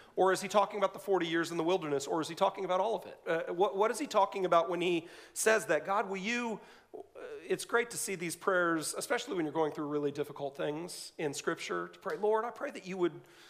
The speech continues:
that you'd show us your blessing for as much time as we've dealt with hardship." And, and that can be a real encouragement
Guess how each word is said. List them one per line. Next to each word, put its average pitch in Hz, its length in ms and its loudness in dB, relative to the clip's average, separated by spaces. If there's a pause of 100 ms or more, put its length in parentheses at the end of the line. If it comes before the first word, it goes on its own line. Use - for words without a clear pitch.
(440)
that - 80 -4
you'd 185 180 -4
show 220 260 4
us - 220 0
your 180 200 0 (760)
blessing 214 720 0 (320)
for 190 320 4 (160)
as 180 120 2
much 233 240 2
time 175 280 4
as 156 400 -4 (100)
we've 175 240 2
dealt 180 260 6
with 190 200 0 (100)
hardship." 214 560 0
And, 160 180 0 (400)
and 185 140 6
that 208 140 6
can 220 100 -2
be 220 80 2
a 190 80 8
real 196 260 6
encouragement 180 920 4